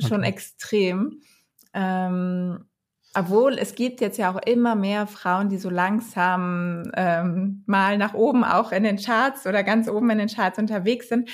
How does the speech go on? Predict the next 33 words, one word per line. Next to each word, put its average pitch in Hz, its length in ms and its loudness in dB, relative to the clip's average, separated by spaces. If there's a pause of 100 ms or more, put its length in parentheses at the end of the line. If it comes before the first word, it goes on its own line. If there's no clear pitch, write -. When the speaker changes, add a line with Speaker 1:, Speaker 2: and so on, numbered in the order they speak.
(220)
Speaker 1:
Aber 185 260 2
es 208 120 0
ist - 220 -8
auf - 180 -6
jeden 294 260 0
Fall 208 240 0
noch, 196 420 -2
äh, 175 480 0
sehr 196 460 0 (340)
mehr 185 340 2
männlich 180 460 0
dominiert, 170 560 -2
die, 151 240 -6
die 156 120 -12
Podcast-Szene. 151 1120 -10 (420)
Ich - 280 -10 (360)
kann 269 360 -2
dir 277 200 0
ehrlich 311 400 -4
gesagt 220 320 -6
gar 226 200 -2
nicht 254 160 -2
sagen, 214 300 -2
wer 196 120 -4
das 196 200 -6
kommt. 160 440 -6
Vielleicht 196 240 -4
ist 240 160 -4
es 220 120 -8
wieder 214 180 -2
so 202 60 -2
ein 208 120 -2
bisschen, 202 640 -4